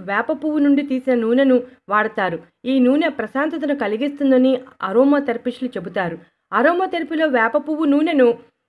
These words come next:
అనేక చికిత్సల్లో వాడతారు. అలాగే సౌందర్య ఉత్పత్తుల తయారీలో కూడా విరివిగా ఉపయోగిస్తున్నారు. చూసారుగా ఫ్రెండ్స్, వేప పువ్వు వలన ఎన్ని ఆరోగ్య ప్రయోజనాలు, బ్యూటీ ప్రయోజనాలు దాగి ఉన్నాయో. మీరు కూడా ఇప్పటి నుంచి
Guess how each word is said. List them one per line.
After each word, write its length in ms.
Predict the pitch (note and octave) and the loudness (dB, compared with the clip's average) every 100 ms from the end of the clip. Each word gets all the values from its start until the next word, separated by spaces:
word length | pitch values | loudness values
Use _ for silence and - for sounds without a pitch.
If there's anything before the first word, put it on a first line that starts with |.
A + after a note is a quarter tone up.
| _ _ - | _ _ -2
అనేక 260 | B3+ D4 | 0 0
చికిత్సల్లో 640 | D4 C#4 C#4+ C#4+ B3+ B3+ | -2 -4 -4 0 2 4
వాడతారు. 480 | A#3+ G#3 G3 G3 E3 - | 2 2 -2 -6 -8 -8
అలాగే 340 | F3 F#3 G#3 A3+ | -6 -4 0 0
సౌందర్య 460 | A3 F#3+ G#3+ B3 | -2 -4 0 2
ఉత్పత్తుల 540 | B3+ F#3 - C#4+ C#4+ C#4+ | 0 -4 -10 -6 0 0
తయారీలో 600 | C#4 F#3+ A#3 C#4 C#4+ C#4 | 0 -2 0 2 4 2
కూడా 260 | C#4 A3+ | 2 2
విరివిగా 440 | B3 G#3+ A3+ A3+ B3 | 2 2 0 2 2
ఉపయోగిస్తున్నారు. 880 | G#3+ F#3 G3 F#3+ - E3+ D#3 D3 - _ _ _ _ | 0 -4 -6 -8 -10 -12 -10 -12 -14 _ _ _ _
చూసారుగా 420 | F#4 F#4 D#4+ D4+ | -4 -2 0 0
ఫ్రెండ్స్, 400 | D4+ C4 C4 C#4+ - _ | 0 0 0 -2 -8 _
వేప 240 | G#3+ B3 B3+ | -4 -2 0
పువ్వు 360 | C#4 C4+ C#4 E4+ | -2 -2 -2 0
వలన 280 | D#4+ C4+ C4+ A3 | 0 2 2 0
ఎన్ని 240 | G3 A#3+ C4+ | -2 0 0
ఆరోగ్య 460 | F3+ F#3+ A#3+ B3 A#3+ | -2 0 2 2 0
ప్రయోజనాలు, 800 | - F3+ A3 B3+ B3+ A#3 A#3 B3 A#3+ - _ | -2 -4 0 2 2 0 0 0 -2 -10 _
బ్యూటీ 300 | G3+ C4 C#4 | -4 -2 -2
ప్రయోజనాలు 680 | C4+ F3 G3+ A#3+ B3+ B3 B3 | -4 -4 2 4 4 4 2
దాగి 380 | A#3 G3 G#3 B3+ | 2 0 2 4
ఉన్నాయో. 380 | B3 A#3 A3+ A#3+ - _ - | 4 2 0 0 -4 _ -4
మీరు 220 | C#4+ G4 | -2 -2
కూడా 300 | F#4+ D#4 C#4+ | 0 2 4
ఇప్పటి 400 | C#4 G3 - B3+ B3+ | 2 -2 -6 -4 0
నుంచి 300 | B3+ B3 | 0 0